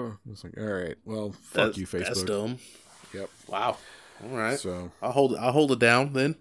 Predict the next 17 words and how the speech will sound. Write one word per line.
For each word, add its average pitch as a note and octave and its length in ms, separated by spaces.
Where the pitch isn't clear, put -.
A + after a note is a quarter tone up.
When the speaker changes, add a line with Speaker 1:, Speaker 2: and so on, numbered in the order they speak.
Speaker 2:
Okay. C3 320
Speaker 1:
Please. F#2+ 420
That's A#2+ 180
why A2+ 120
I G#2 40
haven't G2+ 160
been F#2+ 100
doing F#2 180
anything F#2 240
for F2+ 100
the E2+ 60
last F2+ 180
few F#2 100
days. F#2+ 200
Uh, A#2+ 400
Speaker 2:
Yeah. B2 160
Speaker 1:
yeah. - 40